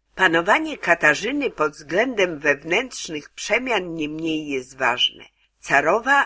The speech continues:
przyjaciółka Woltera, słynna niby z rozumu i nierządnego życia, starała się o polor w narodzie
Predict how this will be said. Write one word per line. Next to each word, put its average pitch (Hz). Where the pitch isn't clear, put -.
przyjaciółka 151
Woltera, 190
słynna 196
niby 170
z 156
rozumu 160
i 156
nierządnego 151
życia, 185
starała 262
się -
o 156
polor 170
w 143
narodzie 147